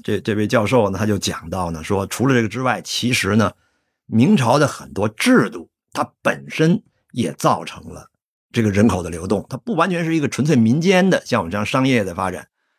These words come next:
而且呢，是国家的行为，它也推动了这种人口的流动。那么像军队的问题，你去驻防、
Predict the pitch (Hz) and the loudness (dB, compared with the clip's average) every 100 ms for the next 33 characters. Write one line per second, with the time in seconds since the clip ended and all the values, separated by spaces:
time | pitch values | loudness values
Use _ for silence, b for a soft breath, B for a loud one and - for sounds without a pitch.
0 | _ 127 156 107 98 104 113 - 110 175 | _ 0 0 0 -4 -10 -10 -6 -4 0
1 | 220 220 202 127 92 90 82 - _ _ | 2 2 0 -4 -10 -12 -16 -20 _ _
2 | _ _ - 180 110 - - - 170 165 | _ _ 2 4 2 -4 -8 0 2 2
3 | 113 95 95 87 87 104 90 87 87 101 | 0 -4 -8 -6 -2 -2 -2 -4 -2 -2
4 | 92 - _ _ 170 151 165 139 - - | -2 -8 _ _ 0 2 0 0 -2 -10
5 | _ - 151 156 156 107 95 87 76 82 | _ -2 0 4 2 2 -2 -8 -10 -14
6 | - - 92 - - - 113 101 - 113 | -18 -12 -12 -12 -8 -2 0 0 -4 -4
7 | 95 101 131 | 0 0 0